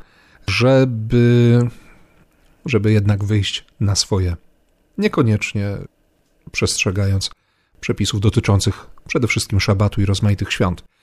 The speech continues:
Ludy ościenne oczywiście też świętowały.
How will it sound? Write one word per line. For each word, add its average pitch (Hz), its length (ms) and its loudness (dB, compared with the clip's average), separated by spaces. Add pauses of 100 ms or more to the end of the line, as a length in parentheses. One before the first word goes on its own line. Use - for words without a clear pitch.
(340)
Ludy 143 380 2
ościenne 113 720 2 (120)
oczywiście - 420 -4
też 147 420 -2 (460)
świętowały. 107 880 0